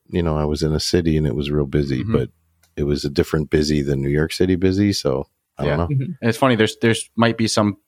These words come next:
Speaker 2: Europeans or some, some listeners in Asia who hear that and go, "Wait, you guys can't, what, what, what's the big
Speaker 1: <laughs> Can't
Speaker 2: deal
Speaker 1: drink
Speaker 2: about,
Speaker 1: outside?
Speaker 2: what's the big deal ab-, what do you mean? Just drink a beer outside." But yeah, no, over here in America, it's pretty strict with liquor
Speaker 1: Can't
Speaker 2: law,
Speaker 1: walk down
Speaker 2: so
Speaker 1: the street with an open beer.
Speaker 2: Nope,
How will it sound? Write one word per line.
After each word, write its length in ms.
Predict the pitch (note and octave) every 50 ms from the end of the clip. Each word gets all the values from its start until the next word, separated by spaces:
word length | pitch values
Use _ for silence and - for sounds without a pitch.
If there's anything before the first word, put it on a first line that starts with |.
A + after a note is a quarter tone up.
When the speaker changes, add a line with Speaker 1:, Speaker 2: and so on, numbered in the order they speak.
| - - -
Speaker 2:
Europeans 500 | G#2+ G2 - - G#2+ G2+ G2 F#2+ F#2+ F#2+
or 60 | F#2+
some, 300 | - - G2+ F#2+ F#2 -
some 160 | - G2 F#2+
listeners 300 | F#2+ F2+ - - F2+ E2+
in 80 | F#2 G2+
Asia 220 | A#2 B2 A2 G2+
who 220 | G2 G2+ F#2+ F#2+ - _ _
hear 160 | G#2 G2+ G2
that 100 | F#2+ F2
and 80 | B1+ E2+
go, 260 | E2 D#2 D2+ D#2 - - _ _ _ _ _ _ _ _ _ _ _ _ _
"Wait, 140 | - A#2+ E2+
you 80 | D2 G2+
guys 260 | B2 D#3 C#3+ C3 B2
can't, 380 | - - C3 B2 A2+ G#2+ G2+ - _ _ _ _ _ _ _ _ _ _ _ _ _ _ _ _ _
what, 160 | - F#2+ - -
what, 160 | - D#3 F3 -
what's 140 | B2 -
the 80 | - C#3+
big 100 | C#3 C#3
Speaker 1:
<laughs> 0 |
Can't 80 | B2 A2+
Speaker 2:
deal 80 | D#3 D3+
Speaker 1:
drink 140 | A2+ A2+
Speaker 2:
about, 120 | C#3+ A#2+ A2
Speaker 1:
outside? 200 | G2 - - -
Speaker 2:
what's 140 | E2+ G2+ -
the 80 | F#3+ F3+
big 180 | E3+ F3+ E3+
deal 220 | D3+ F3+ F3+ F3 E3
ab-, 100 | C#3+ -
what 140 | - E3+
do 40 | F3
you 40 | F3+
mean? 160 | F#3+ G3+ F3
Just 140 | A#2 G2+ -
drink 140 | - C#3+ C#3 D3
a 20 |
beer 220 | C3 D3+ D3+ D3
outside." 400 | C#3+ C3+ C3 - D#3 E3 D#3+ C3
But 100 | G#2+ G2+
yeah, 220 | G#2 C3 D#3 D3 C#3+
no, 260 | D3 D3+ C#3+ C#3 C#3+
over 160 | C#3+ C#3 D3
here 100 | D3 D3
in 60 | C#3
America, 300 | C3+ C3 B2+ B2 B2 A#2+
it's 100 | A#2+ A2+
pretty 200 | - - C#3 B2
strict 220 | A2+ - B2 A#2 A2+
with 120 | A2+ G#2 G2+
liquor 140 | G#2 G2
Speaker 1:
Can't 160 | - F#2+ F#2+ F2
Speaker 2:
law, 120 | G2 G2+
Speaker 1:
walk 80 | G2 -
down 180 | G#2 G2 F#2+ F#2
Speaker 2:
so 20 |
Speaker 1:
the 60 | F#2
street 240 | - - - F#2+ F#2
with 180 | E2+ F#2+ F2 E2
an 80 | E2
open 300 | F2 F2 - - F2+ E2+
beer. 120 | C#3+ D3+ D#3+
Speaker 2:
Nope, 400 | E3 E3+ F3+ F#3+ G#3+ A3 -